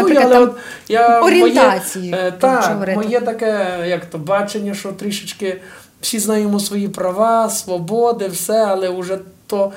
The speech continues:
Speaker 2: трошки приходить до безумства якогось певного. Якщо чоловік, він залишається чоловіком, жінка жінком, там,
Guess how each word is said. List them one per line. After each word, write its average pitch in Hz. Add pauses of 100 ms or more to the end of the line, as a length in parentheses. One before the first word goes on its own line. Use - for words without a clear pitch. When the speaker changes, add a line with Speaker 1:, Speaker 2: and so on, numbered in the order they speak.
(180)
Speaker 2:
трошки 190 (160)
приходить 196
до 175
безумства 160
якогось 147
певного. 147 (560)
Якщо 190
чоловік, 226
він 196
залишається 214
чоловіком, 208
жінка 185
жінком, 180
там, 170